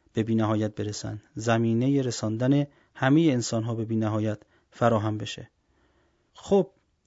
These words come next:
این ارادهٔ خداوند بود. از اینجا یک مقداری برمیگردیم عقب، تاریخ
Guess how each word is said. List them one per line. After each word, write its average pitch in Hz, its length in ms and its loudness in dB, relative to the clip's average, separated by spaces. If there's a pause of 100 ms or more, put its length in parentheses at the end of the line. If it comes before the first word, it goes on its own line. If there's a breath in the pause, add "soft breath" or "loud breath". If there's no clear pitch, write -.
این 175 180 2
ارادهٔ 139 680 -2 (140)
خداوند 110 640 -4
بود. - 260 -18 (880 soft breath)
از 147 180 -4
اینجا 156 400 0 (400 soft breath)
یک 180 220 0
مقداری 151 600 0 (520 soft breath)
برمیگردیم 135 760 0
عقب، 131 420 -4 (180)
تاریخ 139 680 -4